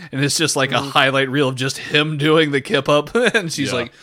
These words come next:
Speaker 1: studying it, and then she,
Speaker 2: Yeah.
Speaker 1: like, gets better at doing it. I, I don't know,
Speaker 2: Yeah,
Speaker 1: that'd be
Speaker 2: and,
Speaker 1: funny.
Speaker 2: and, like, they've been
Speaker 1: <laughs>
Speaker 2: playing up this whole, like, thing,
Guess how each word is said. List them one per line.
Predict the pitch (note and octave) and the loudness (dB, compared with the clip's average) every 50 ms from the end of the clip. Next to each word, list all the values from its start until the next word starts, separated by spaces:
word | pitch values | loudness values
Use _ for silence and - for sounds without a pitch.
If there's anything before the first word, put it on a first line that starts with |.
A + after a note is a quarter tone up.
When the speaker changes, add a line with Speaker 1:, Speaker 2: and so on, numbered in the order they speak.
| - - - | -20 -20 -14
Speaker 1:
studying | - - - - B2 B2+ B2 B2+ C3 B2 B2 B2+ | -12 -8 -4 -2 0 0 0 0 0 -2 -2 -2
it, | C3 B2+ B2 A#2 | -2 -4 -4 -4
and | A#2 A#2+ A#2+ | -6 -6 -4
then | B2 B2+ B2+ | -4 -4 -4
she, | A#2 C3 C3 | -2 -2 -2
Speaker 2:
Yeah. | D#3 D3+ | -2 -2
Speaker 1:
like, | C#3+ - - | -2 -2 -2
gets | - C3 A2+ | 0 0 0
better | - - A#2+ A#2 A2+ A#2 | -2 -4 -4 -2 0 0
at | A#2 A2 | -2 0
doing | A#2 B2 A2+ G#2+ C#3+ C3+ | -2 -2 0 0 0 0
it. | - E3+ - - | -2 -2 -4 -6
I, | - C3 | -8 -8
I | C3 | -8
don't | B2 | -6
know, | - A#2 A#2 A#2+ A#2+ A#2 G#3 | -6 -6 -4 -4 -2 0 0
Speaker 2:
Yeah, | G3+ G3 F3+ | 2 2 0
Speaker 1:
that'd | A#2 - | -2 -2
be | F3 | -2
Speaker 2:
and, | F3+ F3 | -4 -2
Speaker 1:
funny. | F3 - G#2 G#2+ A2 | -4 -4 -4 -6 -6
Speaker 2:
and, | - F3+ F3+ F#3 F3+ F3+ | -4 -4 -4 -2 -2 -2
like, | F#3 F3+ E3 - - - - | -2 -4 -4 -6 -12 -8 -4
they've | G3+ G3 G3 | -2 0 2
been | F3 G3+ G3 | 0 0 0
Speaker 1:
<laughs> | - D4+ | 0 0
Speaker 2:
playing | C4+ A#3 A3+ A3+ A3 G#3+ | 0 2 0 0 0 -2
up | G#3 G#3 - | -4 -4 -4
this | - F#3+ - - | -6 -6 -6 -8
whole, | - - F3 F3+ F3+ E3+ | -10 -8 -6 -4 -4 -2
like, | E3+ D#3+ D3+ - _ _ | -4 -4 -6 -6 _ _
thing, | - - - - D#3+ D#3 D#3 D#3 | -20 -14 -10 -8 -8 -6 -8 -10